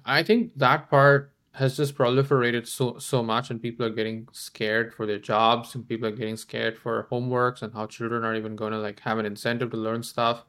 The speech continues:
So I do think, like, releasing chat G P T or G P T four was good in that sense.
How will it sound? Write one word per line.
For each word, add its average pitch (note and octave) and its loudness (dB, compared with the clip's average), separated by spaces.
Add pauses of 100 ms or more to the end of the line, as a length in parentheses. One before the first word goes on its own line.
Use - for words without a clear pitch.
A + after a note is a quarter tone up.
(800)
So A#2 2 (800)
I C3+ 6
do D3+ 6
think, G3+ 6
like, C3 6 (380)
releasing C#3 4
chat C3 2
G B2+ -2
P A#2 -2
T A#2 0 (420)
or C3 4
G C3+ 0
P C#3 -4
T C3 -4
four B2+ 2 (500)
was B2+ 0
good C3+ 6
in A#2+ 0
that A2 -4
sense. - -16